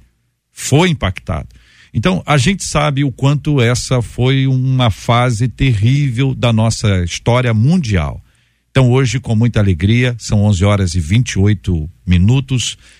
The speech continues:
dessa sexta-feira, cinco de maio de dois mil e vinte e três, a O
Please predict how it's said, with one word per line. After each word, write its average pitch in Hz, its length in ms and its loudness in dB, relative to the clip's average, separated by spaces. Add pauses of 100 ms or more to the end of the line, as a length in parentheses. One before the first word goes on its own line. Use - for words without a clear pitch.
(140)
dessa 104 400 0
sexta-feira, 98 760 0
cinco 160 420 0
de 101 100 0
maio 104 380 2
de 98 80 -2
dois 92 220 0
mil 98 200 2
e 90 40 0
vinte 90 240 0
e - 40 -8
três, 143 460 -2 (340)
a 95 160 0
O 123 300 2